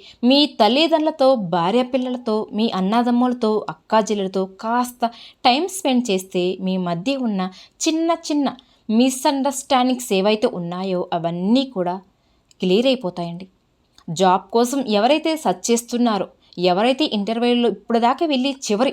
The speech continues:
ఇంటర్వ్యూ దాకా వెళ్ళి వెనక్కి వచ్చారో ఇక్కడ నుంచి వాళ్ళకి చాలా బెస్ట్ టైమ్ అనేది మొదలైంది.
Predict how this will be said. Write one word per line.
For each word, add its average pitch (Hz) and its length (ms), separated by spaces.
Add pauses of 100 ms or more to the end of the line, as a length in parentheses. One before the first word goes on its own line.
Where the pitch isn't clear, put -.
ఇంటర్వ్యూ 233 280
దాకా 233 240
వెళ్ళి 202 240
వెనక్కి 190 280 (100)
వచ్చారో 208 440 (480)
ఇక్కడ 320 300 (160)
నుంచి 214 340 (240)
వాళ్ళకి 196 300 (100)
చాలా 202 180 (140)
బెస్ట్ - 400
టైమ్ 226 220
అనేది 190 260
మొదలైంది. 165 460